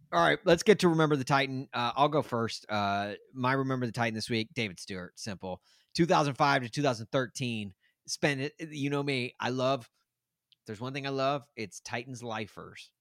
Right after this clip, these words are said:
If there's two things I love, it's Titans lifers who played on the offensive line. And David Stewart checks both of those boxes. Second team All-Pro in two thousand eight, not to brag. Played in a hundred sixteen games with the Titans and started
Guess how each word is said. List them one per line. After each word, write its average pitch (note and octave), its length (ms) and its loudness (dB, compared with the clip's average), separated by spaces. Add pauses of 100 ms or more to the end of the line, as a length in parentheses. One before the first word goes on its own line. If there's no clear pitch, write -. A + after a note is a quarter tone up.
(240)
If - 120 -16
there's G#2 180 -12
two D3+ 200 -4
things D3 240 -10
I C#3+ 40 -4
love, C#3 380 -2 (340)
it's - 120 -20
Titans C3 360 -8
lifers B2+ 720 -10 (840)
who A2 200 -12
played G2+ 240 -8
on F#2+ 100 -8
the F#2 160 -10
offensive A2 360 -12
line. D2 360 -16
And F#2 160 -14
David A2 300 -10
Stewart G#2+ 400 -10
checks - 260 -4
both F3+ 300 8
of C#3 80 -4
those A#2 160 -4
boxes. A2+ 500 -6 (300)
Second G#3 460 0
team F3+ 240 0
All-Pro D#3 380 2
in C#3+ 40 -4
two C#3+ 140 -4
thousand C#3+ 260 0
eight, A2+ 220 -4 (180)
not F#2 280 -12
to F2+ 80 -16
brag. F2 420 -12 (280)
Played F#3 200 4
in F#3+ 100 4
a D#3+ 60 2
hundred F#3 400 0
sixteen F3+ 400 -2
games C3 280 -4
with C#3+ 120 -8
the C3 40 -6
Titans B2+ 460 -6 (300)
and D#3+ 120 -10
started E3 460 -8